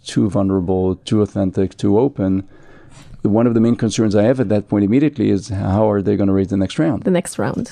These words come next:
Speaker 1: Because, you know, in the next round, yeah, if the numbers are gonna be phenomenal, maybe that's gonna be enough. But it is very possible that the, you know, that of all the people they're gonna go and meet,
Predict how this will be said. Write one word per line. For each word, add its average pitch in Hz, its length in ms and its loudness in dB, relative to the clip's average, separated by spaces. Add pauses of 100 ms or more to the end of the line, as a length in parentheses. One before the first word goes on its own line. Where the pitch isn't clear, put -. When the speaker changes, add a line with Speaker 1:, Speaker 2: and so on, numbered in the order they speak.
(100)
Speaker 1:
Because, 101 920 0 (100)
you 113 120 -2
know, 98 140 0
in 92 100 0
the 95 80 0
next 131 260 -2
round, 101 180 0
yeah, 117 120 2
if - 140 -6
the 98 100 -2
numbers 104 340 0
are 95 60 0
gonna 110 160 -6
be 98 100 0
phenomenal, 101 560 -2
maybe 101 280 0
that's 95 260 -4
gonna 98 160 -2
be 92 120 -2
enough. 107 480 -2
But 101 200 0 (500)
it 107 80 2
is 104 100 0
very 110 220 2
possible 101 600 0
that 98 260 -2
the, 101 120 -2 (200)
you 104 100 -2
know, 95 120 0
that 95 140 0
of 95 180 -4
all 120 160 2
the 123 80 -2
people 110 300 -2
they're 98 140 -2
gonna 98 200 0
go 107 480 2 (260)
and 101 240 2
meet, 123 380 0